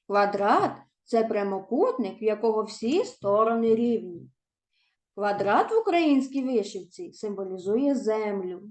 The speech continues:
цілісність, повноту та справедливість.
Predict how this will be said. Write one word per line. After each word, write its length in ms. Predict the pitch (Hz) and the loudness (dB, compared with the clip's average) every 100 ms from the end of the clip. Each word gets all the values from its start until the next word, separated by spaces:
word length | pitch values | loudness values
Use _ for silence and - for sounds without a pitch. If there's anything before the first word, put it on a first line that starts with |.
| - _ | -20 _
цілісність, 1080 | - 226 240 247 220 202 - 185 190 - _ _ _ | -6 2 6 6 4 0 -4 -8 -8 -14 _ _ _
повноту 540 | 208 208 208 202 285 480 | 0 2 2 0 0 2
та 140 | 370 | 0
справедливість. 1000 | - 302 311 311 247 196 185 170 - | -2 0 4 4 4 4 2 -4 -10